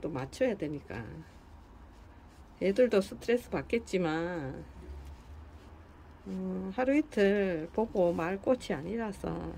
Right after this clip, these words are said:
거의 여봐, 뿌리는 거의 없고, 이게 실뿌리 같은 무슨 이런 뿌리밖에 없잖아요.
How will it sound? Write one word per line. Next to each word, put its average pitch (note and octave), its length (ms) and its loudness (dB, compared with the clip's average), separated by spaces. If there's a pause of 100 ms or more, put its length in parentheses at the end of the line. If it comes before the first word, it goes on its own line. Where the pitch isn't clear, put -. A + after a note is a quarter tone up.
(120)
거의 E4 360 10
여봐, G#3+ 200 4
뿌리는 A3 500 6
거의 G#3 300 6
없고, E3 360 4
이게 F3+ 200 0
실뿌리 E4+ 480 4
같은 E3 440 2 (600)
무슨 F#3+ 340 -2
이런 E4 400 6
뿌리밖에 G3 440 2
없잖아요. C3+ 720 0